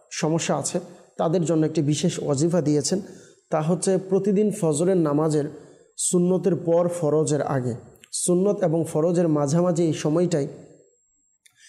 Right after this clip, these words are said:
একচল্লিশ বার সূরা ফাতিহা পাঠ করবে। একচল্লিশ বার সূরা ফাতিহা পাঠ করবে। প্রতিদিন আমলটি জারি রাখবে যতদিন পর্যন্ত আরোগ্য লাভ হয় না, আমলটি কন্টিনিউ করতে হবে।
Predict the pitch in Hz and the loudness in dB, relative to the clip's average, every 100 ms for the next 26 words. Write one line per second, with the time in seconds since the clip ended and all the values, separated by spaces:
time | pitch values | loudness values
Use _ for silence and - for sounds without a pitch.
0 | _ - 190 190 - 214 202 185 156 143 | _ -2 -2 -2 0 2 4 2 2 0
1 | 131 - 160 156 151 - 190 170 151 - | -2 0 -2 0 -4 0 0 0 -4 -8
2 | - - 170 147 - 127 120 - - - | -20 -8 -6 -4 -4 -4 -4 -8 -14 -20
3 | _ _ _ - 170 - 202 196 190 160 | _ _ _ -2 -2 0 0 2 2 2
4 | 156 156 - 175 165 165 147 180 175 156 | 0 -2 -2 0 0 -2 0 2 2 -2
5 | 143 - 143 170 - 185 196 196 190 165 | -4 -2 0 0 0 -2 0 2 2 2
6 | 165 160 180 147 139 147 139 190 - - | 2 2 0 0 0 0 0 -4 -6 -20
7 | - - 143 160 165 196 170 175 151 175 | -20 -8 -2 0 2 2 2 0 0 0
8 | 196 - 160 160 151 165 147 143 170 196 | 0 0 -2 -2 0 0 0 2 2 0
9 | - - - - - 160 170 175 214 - | -2 -14 -20 -18 -4 0 2 2 -2 0
10 | 156 147 160 156 147 - 127 123 | -2 2 2 0 -2 -4 -4 -2